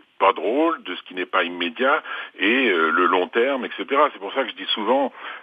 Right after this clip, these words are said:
quand les parents sont très souvent de, de, de, de vrais animateurs de Club Med quand ils essaient de, de pallier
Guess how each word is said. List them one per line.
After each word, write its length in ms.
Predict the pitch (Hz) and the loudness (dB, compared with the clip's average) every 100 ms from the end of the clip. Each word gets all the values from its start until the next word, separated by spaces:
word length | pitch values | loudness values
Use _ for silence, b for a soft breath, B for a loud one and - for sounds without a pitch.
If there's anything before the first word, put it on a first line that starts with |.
| _ | _
quand 140 | - 101 | -2 2
les 100 | 101 | 4
parents 440 | 117 113 123 117 - _ _ - _ _ _ - - | 4 4 2 -2 -10 _ _ -20 _ _ _ -16 -6
sont 160 | 95 | -4
très 180 | 92 113 - | 0 -2 -2
souvent 240 | 110 120 | -2 -2
de, 140 | 107 92 | -2 -6
de, 180 | 85 | -8
de, 280 | 82 85 80 76 - - - | -6 -6 -6 -10 -16 -16 -2
de 80 | 101 | -2
vrais 240 | 95 120 | 2 0
animateurs 400 | 120 110 110 120 | 0 0 2 2
de 80 | 104 | -2
Club 240 | - 117 117 | -2 -4 0
Med 160 | 165 147 | 0 0
quand 120 | 98 92 | -8 -12
ils 80 | 101 92 | -10 -12
essaient 220 | 95 120 | -10 -8
de, 200 | 104 92 - B B - | -2 -2 -4 B B -4
de 80 | 92 | -4
pallier 480 | - 110 104 117 | 4 2 4 -2